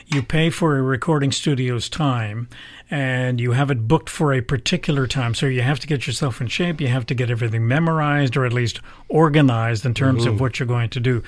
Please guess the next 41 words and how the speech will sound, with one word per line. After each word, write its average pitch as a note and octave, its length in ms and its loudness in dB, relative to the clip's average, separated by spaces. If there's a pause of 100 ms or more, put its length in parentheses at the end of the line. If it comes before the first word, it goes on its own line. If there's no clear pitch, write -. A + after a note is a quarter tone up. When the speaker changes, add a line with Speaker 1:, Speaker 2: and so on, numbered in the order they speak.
Speaker 2:
Yes. F2+ 100 -8 (140)
Speaker 1:
But D#3 100 4
I D#3 80 6
gather E3 260 4
you D#3 200 6
do D3 180 6
more C#3+ 280 6
of B2+ 100 2
your C3+ 160 2
stuff C3 300 -2
at B2 80 0
home C3 400 4 (200)
using D3 340 6
some D#3+ 320 4
of C3 80 2
the A#2+ 80 2
technology C#3 720 2
that's A2 220 -4
available A#2 440 -2
to - 160 -4
you A#2 200 -2
now A#2+ 280 0
that A2+ 120 -2
wasn't, A#2+ 540 -2
say, G#2+ 360 -4 (320)
forty B2 360 -2
years A2+ 200 0
ago. G2+ 220 -8
Speaker 2:
Yeah, G#2+ 320 -2
now A#2+ 560 0 (480)
now, G2+ 480 -4
uh, F2+ 40 -4
yeah, G2 240 0
the F2+ 120 0
last G2+ 300 0
album G2 400 -2
I D#2+ 100 -4
did E2 180 -6
of D#2+ 160 -10
my D2 160 -10
songs, E2+ 760 -4